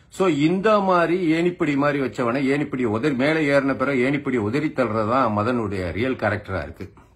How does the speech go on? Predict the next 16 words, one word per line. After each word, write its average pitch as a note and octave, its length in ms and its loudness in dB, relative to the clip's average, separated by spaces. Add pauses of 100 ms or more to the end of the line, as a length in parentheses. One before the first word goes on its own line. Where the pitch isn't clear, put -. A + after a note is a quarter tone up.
(540)
So, D3+ 200 -4
இதை C#3 180 2
வந்து D#3+ 360 2
நான் C#3 140 2
எதுக்கு D3+ 240 -2
சொல்ல C#3+ 320 0
வந்தேன்னா, C#3+ 300 0
எனக்கு A2 640 -6
நான் G2+ 120 -6
இது G2+ 100 -4
வரைக்கும் A#2+ 280 -2
சொல்ல C3 200 0
வேண்டாம், B2+ 280 2
இது G#2 200 -2
எதுக்கு A#2 180 -8
போட்டுக்கிட்டுன்ட்டு G#2 640 -8